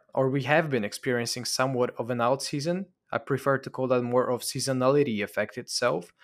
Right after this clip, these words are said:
uh, because, uh, you know, this alt season word, this term,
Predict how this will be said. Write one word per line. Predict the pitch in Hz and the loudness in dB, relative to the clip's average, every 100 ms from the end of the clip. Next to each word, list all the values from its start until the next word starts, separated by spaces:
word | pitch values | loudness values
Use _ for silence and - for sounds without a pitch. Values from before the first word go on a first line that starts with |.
| - - _ _ - | -20 -20 _ _ -2
uh, | 117 113 | 0 0
because, | 123 123 113 - - - | 0 0 0 -6 -8 -10
uh, | 110 147 - | -10 -12 -4
you | 120 | -2
know, | 107 101 _ _ _ - | -2 -4 _ _ _ -4
this | 139 - - - | -2 -2 -4 6
alt | 190 240 | 6 8
season | - 220 185 185 175 _ - _ | 2 2 4 0 -2 _ -20 _
word, | 120 127 147 156 | 0 6 6 4
this | 143 - | -2 -6
term, | - 135 156 151 | 2 4 4 2